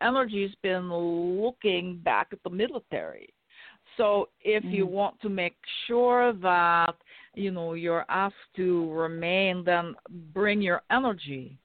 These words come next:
Speaker 1: right? Bring your
Speaker 2: Mm.
Speaker 1: energy one hundred percent back into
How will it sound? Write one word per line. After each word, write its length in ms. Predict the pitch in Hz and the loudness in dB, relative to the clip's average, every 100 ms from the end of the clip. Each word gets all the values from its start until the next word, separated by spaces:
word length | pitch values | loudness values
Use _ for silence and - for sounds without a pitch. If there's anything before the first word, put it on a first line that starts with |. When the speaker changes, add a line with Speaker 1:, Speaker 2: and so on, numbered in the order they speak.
| _ _ _ - | _ _ _ -6
Speaker 1:
right? 240 | 175 190 190 | 0 0 0
Bring 240 | 208 233 226 | 0 2 2
your 220 | 180 - | 0 0
Speaker 2:
Mm. 160 | 202 202 | 2 4
Speaker 1:
energy 680 | - 214 196 208 208 202 196 _ _ _ _ _ _ _ _ _ | 4 2 -6 -6 -4 -4 -8 _ _ _ _ _ _ _ _ _
one 340 | 180 196 202 | -4 0 0
hundred 400 | 214 202 196 185 | 2 0 0 -4
percent 480 | 170 180 - 190 185 156 156 151 | -4 -6 0 2 2 -2 -12 0
back 300 | 180 170 170 _ - - _ _ _ _ - | 2 4 0 _ -20 -20 _ _ _ _ -6
into 580 | 180 185 - 185 170 | -4 -6 -4 -2 -2